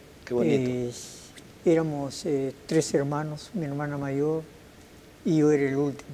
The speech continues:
Speaker 2: Después venía mi hermano Julio y yo el último. Y bueno, era el engreído de la casa,
Speaker 1: <laughs>
Speaker 2: entonces me dejaban hacer de todo, palomillada, y sobre todo, pues, eh,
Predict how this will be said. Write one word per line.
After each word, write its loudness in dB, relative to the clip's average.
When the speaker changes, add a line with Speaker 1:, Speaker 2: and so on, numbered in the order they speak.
Speaker 2:
Después 0
venía -2
mi -6
hermano -4
Julio 2
y -6
yo -4
el -10
último. -10
Y 0
bueno, 0
era 4
el 4
engreído 6
de 4
la 4
casa, 0
Speaker 1:
<laughs> -4
Speaker 2:
entonces -2
me 2
dejaban 2
hacer -4
de 2
todo, 4
palomillada, 2
y 0
sobre 2
todo, 4
pues, -8
eh, 0